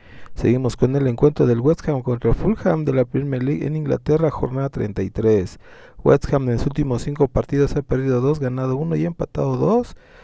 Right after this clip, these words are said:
Fulham ha ganado uno, perdido tres y empatado uno. West Ham como local ha ganado dos y empatado tres. Fulham como visita ha perdido dos, empatado dos y ganado uno. Sus últimos cinco enfrentamientos,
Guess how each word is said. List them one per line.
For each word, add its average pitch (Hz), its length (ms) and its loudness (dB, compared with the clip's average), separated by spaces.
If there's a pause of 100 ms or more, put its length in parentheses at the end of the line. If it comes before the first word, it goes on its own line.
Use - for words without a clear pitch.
(140)
Fulham 135 460 0
ha 131 80 -4
ganado 127 580 -2
uno, 190 320 0
perdido 135 520 0
tres 190 440 0
y 165 140 0
empatado 135 600 0
uno. 117 480 2
West - 260 -2
Ham 120 140 -6
como 139 260 -2
local 139 420 0
ha 131 60 0
ganado 120 480 -2
dos 147 320 0
y 76 100 -4
empatado 117 440 -2
tres. 208 460 -2 (500)
Fulham 170 420 2
como 170 300 0
visita 160 420 -2
ha - 40 -2
perdido 131 380 2
dos, 170 380 2
empatado 143 580 -2
dos 170 280 -2
y 160 80 -4
ganado 127 520 -2
uno. 107 460 -2
Sus - 200 -4
últimos 120 400 -4
cinco 139 220 -6
enfrentamientos, 123 840 -2